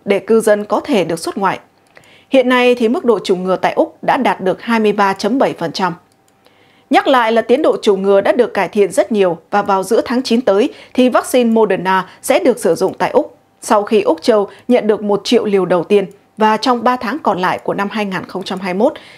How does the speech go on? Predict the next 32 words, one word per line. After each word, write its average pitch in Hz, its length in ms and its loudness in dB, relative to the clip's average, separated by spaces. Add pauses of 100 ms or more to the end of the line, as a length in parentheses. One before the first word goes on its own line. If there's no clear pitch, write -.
thì 254 140 4
mỗi 233 200 4
tháng 208 280 -2 (240)
nước 302 160 2
Úc 359 180 0
sẽ - 160 -2
nhận 233 260 0
được 175 220 -4
ba 262 160 -2
triệu - 200 -2
liều 180 200 -2
Moderna. 180 540 -2 (2250)
Đại 240 200 2
dịch 226 240 -2
covid 233 280 0
mười 202 200 4
chín, 202 280 2 (380)
T - 40 -14
G 247 320 2
A 202 100 2 (300)
chuẩn 196 220 0
bị 170 100 0
cấp 294 260 -2
phép 339 200 2
sử 202 180 0
dụng 196 260 0
thuốc 359 160 -8
điều 202 160 4
trị 190 220 -2
covid 226 340 -2
mười 196 160 2
chín 190 300 0